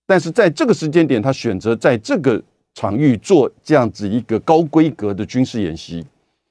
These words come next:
那当然就引起中国大陆的这样子的一个必须要有的军事上的回应，尤其是在他们建立了美英澳军事同盟，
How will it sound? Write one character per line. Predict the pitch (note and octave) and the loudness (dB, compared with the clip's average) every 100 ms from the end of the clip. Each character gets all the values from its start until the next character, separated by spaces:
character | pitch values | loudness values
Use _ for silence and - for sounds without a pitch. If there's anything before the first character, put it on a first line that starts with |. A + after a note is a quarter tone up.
| _ | _
那 | - | -4
当 | B2+ D3+ | 0 2
然 | B2+ | 2
就 | C3 | 2
引 | B2 C3 | 2 2
起 | B2 G#2 | 0 -4
中 | C3 | -2
国 | A#2 | 0
大 | A#2 | 2
陆 | A2+ G2 - _ _ _ - | 0 -2 -6 _ _ _ -6
的 | A2+ | -2
这 | C3+ | 0
样 | A#2+ | -2
子 | G#2 F#2 | -2 -6
的 | |
一 | F2+ | -4
个 | G2 | -4
必 | - A#2 | -2 -4
须 | - A#2+ | -2 0
要 | B2+ | 2
有 | G#2+ F2 | 0 -4
的 | D#2+ F#2+ | -6 -6
军 | - B2 | -2 -2
事 | - | -2
上 | A2 A2 | -4 -4
的 | F2 | -4
回 | - E2+ | -8 -6
应， | D#3+ G3 G2 _ _ _ - | 0 0 -2 _ _ _ -2
尤 | B2 | 0
其 | D#3+ D3+ | 2 0
是 | D3 E3 | 0 0
在 | D#3 C3+ | 2 2
他 | B2 | 2
们 | C#3 C3 | 0 2
建 | D3+ B2 | 2 2
立 | B2 | 0
了 | G2+ | 0
美 | F#2+ F2+ | -2 -2
英 | G#2+ C3 | 2 2
澳 | C#3 A#2+ | 2 0
军 | - C3 | 0 0
事 | C3 A#2+ | 0 -4
同 | - G2+ | -6 -4
盟， | F2 D#2+ | -6 -8